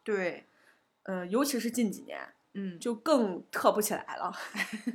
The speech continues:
Speaker 2: <laughs> 但是特种兵这个方式我是有体验的。提到这个特种兵这个词儿，我第一个想到的就是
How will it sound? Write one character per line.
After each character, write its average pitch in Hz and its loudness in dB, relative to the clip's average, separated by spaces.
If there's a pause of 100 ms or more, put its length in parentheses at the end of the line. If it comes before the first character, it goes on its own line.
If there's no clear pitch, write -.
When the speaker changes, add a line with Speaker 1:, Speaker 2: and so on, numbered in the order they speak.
(320)
Speaker 2:
<laughs> - -18
但 339 8
是 320 4
特 339 6
种 196 6
兵 247 2
这 254 2
个 185 2
方 190 -2
式 190 -8
我 170 -4
是 220 -8
有 180 -6
体 - -14
验 87 -10
的。 - -16 (800)
提 - -4
到 254 4
这 240 -4
个 208 0
特 202 -6
种 175 -4
兵 208 -6
这 208 -6
个 175 -8
词 - -12
儿， 170 -6
我 175 -6
第 220 -8
一 233 -4
个 214 0
想 185 -6
到 180 -4
的 170 -4
就 190 -8
是 165 -8